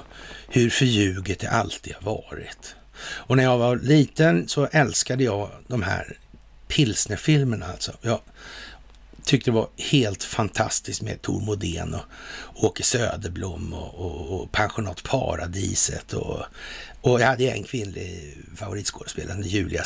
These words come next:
Caesar, alltså. Otroligt bra tyckte jag. Alltså, hon var alltid en arg kärring, alltså. Så här, <laughs> re-, rejäl, men arg, alltså. Det var så här, en riktig satkärring på något vis, alltså. Jag höll på att säga hon var lik farmor. Nej, <laughs> det var hon inte. Det var, men nästan i alla fall sådär.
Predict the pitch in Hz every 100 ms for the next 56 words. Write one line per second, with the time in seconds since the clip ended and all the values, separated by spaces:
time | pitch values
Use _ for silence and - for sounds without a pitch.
0 | - - 73 - - - - - 120 -
1 | 107 175 - - - - - - 101 82
2 | - 104 131 98 - 104 92 87 90 -
3 | - - - - - - - - - 117
4 | 139 123 123 - - - 127 139 113 190
5 | 147 107 123 - 147 220 95 95 101 -
6 | 104 131 123 107 107 - - - - -
7 | - 135 - 123 - 143 95 - 135 131
8 | 131 113 - - - - - - - -
9 | - - - - - 123 120 120 113 101
10 | - 113 98 104 101 107 - - 147 -
11 | 127 - 139 - - - - - 98 98
12 | 403 117 - - - 110 117 104 - -
13 | - 127 95 98 95 101 107 104 -